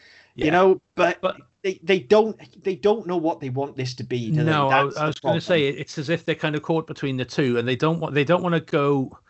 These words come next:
Speaker 1: and, I mean, it's Brian Henson who directed this, isn't it? So, I mean, no, if, I
Speaker 2: Yeah.
Speaker 1: mean, this, this is the Henson Company. No, Brian Henson is the Henson Company at this point. You know,
Speaker 2: I mean,
Speaker 1: so
Speaker 2: and, and look, Brian Henson is a fucking good director. Like,
Speaker 1: Well, I was gonna say that was gonna be my next bit, and
Speaker 2: Yeah.
Speaker 1: so you, you, but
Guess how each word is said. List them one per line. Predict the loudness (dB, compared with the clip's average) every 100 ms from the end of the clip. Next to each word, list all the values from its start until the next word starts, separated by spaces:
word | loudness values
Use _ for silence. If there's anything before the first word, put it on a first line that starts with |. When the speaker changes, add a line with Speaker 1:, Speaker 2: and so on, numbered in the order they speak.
| _ _ _ _ _
Speaker 1:
and, | -2 -2 -2
I |
mean, | -4
it's | -2
Brian | 0 0
Henson | -2 -6 -10
who | -8
directed | -8 -8
this, | -16
isn't | -16 -14
it? | -14
So, | -10
I |
mean, | -8
no, | -8
if, | -8 -6 0
I |
Speaker 2:
Yeah. | 0
Speaker 1:
mean, | 2
this, | 0
this | 2 0 2
is | -2 2
the | 2
Henson | 2 -2 -4
Company. | -4 -4
No, | -6
Brian | -2 -2 -2
Henson | -6 -8
is | -6
the | -4
Henson | -4 -6 -8
Company | -8 -8 -12
at |
this | -14
point. | -14 -14 -16 _ _ -12
You |
know, | -8 -6 -4
Speaker 2:
I | -4
mean, | -4 -8 -8
Speaker 1:
so | -4 -2
Speaker 2:
and, | -2
and | -2
look, | -4 -4 _
Brian | -4 -4 -4
Henson | -12 -12 -16 -14
is | -14 -14
a |
fucking | -16 -16 -16 -10 -6
good | -4 -6 -8
director. | -8 -8 -10 -8 -10 -10 _ -2
Like, | -2 -2 -10 _
Speaker 1:
Well, | 0 0 -2
I | -4 -2
was | -2
gonna | -4 -2
say | 0
that | 0
was | -2
gonna | -6
be | -6
my | -4
next | -6 -8
bit, | -8 -6
and | -6 -10 -6
Speaker 2:
Yeah. | -4 0
Speaker 1:
so | 0 -2
you, | -4 -6 -14 -18 _
you, | -6
but | -4 -4